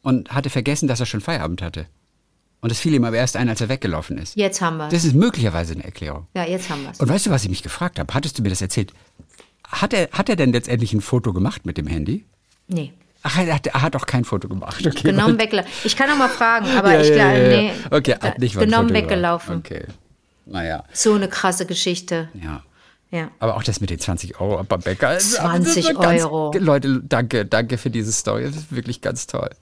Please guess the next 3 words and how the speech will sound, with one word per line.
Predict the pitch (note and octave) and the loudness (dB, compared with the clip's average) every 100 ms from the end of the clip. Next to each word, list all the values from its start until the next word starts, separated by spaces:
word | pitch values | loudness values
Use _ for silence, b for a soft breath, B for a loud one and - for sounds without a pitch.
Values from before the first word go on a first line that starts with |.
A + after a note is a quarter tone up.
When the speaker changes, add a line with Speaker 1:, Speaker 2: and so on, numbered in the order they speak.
| _ | _
Speaker 1:
So. | - A2+ C#2+ _ - B B B B B B _ | -2 -2 -2 _ -20 B B B B B B _
Sonja | C3 D3+ G3+ G#3+ G3+ F#3 - _ - | 0 2 4 2 2 0 -6 _ -6
Siekensiek-Soth. | B2 C3+ G#3+ F3+ D3+ D#3+ C#3 G#2+ G#2+ G#2 E2+ - - | 0 0 2 2 2 0 0 -2 0 0 0 -6 -10